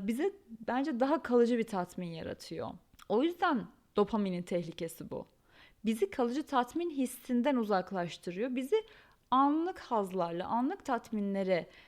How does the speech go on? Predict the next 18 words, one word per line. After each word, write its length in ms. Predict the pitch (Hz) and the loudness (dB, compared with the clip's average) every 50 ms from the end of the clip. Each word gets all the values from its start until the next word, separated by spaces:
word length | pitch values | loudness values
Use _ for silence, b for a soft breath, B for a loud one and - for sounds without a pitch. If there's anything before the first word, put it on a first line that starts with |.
| B B _ _ | B B _ _
e, 500 | 185 185 180 175 175 170 175 170 170 170 180 - - 190 - _ 185 | -2 0 0 2 2 2 0 0 -2 -4 -6 -12 -16 -18 -16 _ 4
döndürüyor, 500 | 214 208 208 208 196 180 175 175 175 175 | 6 6 6 4 2 0 2 0 0 2
meylediyor 800 | 190 202 202 196 196 185 180 175 160 143 156 147 147 147 151 156 | 2 2 2 2 2 2 2 0 0 0 -4 -4 -4 -6 -8 -10
diyeyim. 260 | 156 165 165 - - - _ _ _ _ _ _ _ _ _ b b b b b b _ | -12 -10 -10 -12 -14 -14 _ _ _ _ _ _ _ _ _ b b b b b b _
Çünkü 280 | - - 427 466 - 415 415 254 175 | -8 -6 0 4 4 4 4 4 4
dopamin 480 | 202 202 202 - 262 254 269 339 415 415 | 2 2 4 2 0 0 2 0 0 -4
koşullanmasına 1000 | - - 302 269 - - - 262 240 240 233 233 226 226 233 233 - - 247 226 | -4 -2 -2 -2 -2 -2 -2 -2 0 2 2 2 2 0 0 -2 -2 -2 -2 0
maruz 480 | 220 220 220 226 233 233 247 254 - | 2 2 4 4 2 2 -2 -6 -10
kaldıkça 840 | - - 226 226 220 226 240 294 349 - - - - 226 233 - - b b b b b b b b b b - | -12 -4 0 2 2 2 2 -2 -6 -8 -10 -6 -2 -2 -2 -2 -4 b b b b b b b b b b -2
ne 60 | 320 | -2
oluyor? 360 | 392 403 370 285 240 269 403 | 0 2 2 2 4 4 2
Sadece 440 | 392 - - 339 - - 403 392 - | 0 2 0 0 2 2 2 0 0
kısa 280 | - - 302 - 403 415 | -2 -4 2 2 2 2
süreli, 580 | - - 302 254 254 240 202 185 170 175 175 - | 2 2 4 6 6 6 6 4 2 0 0 -6
kısa 280 | - - 240 - - 370 | -12 -12 -8 -2 0 2
odaklı 480 | - 262 240 254 262 262 262 285 302 | 2 4 4 4 2 2 0 -2 0
ödüllere 480 | - 254 233 185 202 180 175 170 170 180 | 2 2 2 2 0 0 0 0 0 0
odaklanıyorsun. 880 | 180 180 180 175 175 - - 185 180 180 175 170 - - - - 190 | 0 0 -2 -4 -6 -6 -8 -8 -8 -8 -8 -10 -12 -12 -12 -16 -16